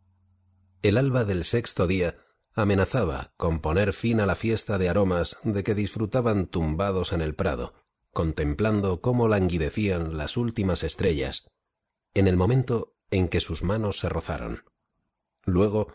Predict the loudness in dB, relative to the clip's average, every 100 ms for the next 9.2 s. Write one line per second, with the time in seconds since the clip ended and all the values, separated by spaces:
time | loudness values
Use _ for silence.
0 | _ _ -2 0 2 2 2 2 2 2
1 | 0 -2 -2 0 2 2 2 0 -2 -2
2 | -2 -4 -2 0 0 -2 -4 -2 -2 -2
3 | -4 -6 -10 _ _ _ _ -10 -4 0
4 | 2 0 0 0 0 0 -2 -6 -4 -2
5 | -4 0 0 0 2 0 0 0 0 0
6 | 0 0 2 0 0 -4 -8 -4 0 0
7 | 0 0 0 -2 -4 -6 -4 -2 -2 0
8 | 2 2 2 2 0 -2 -2 0 0 -2
9 | -4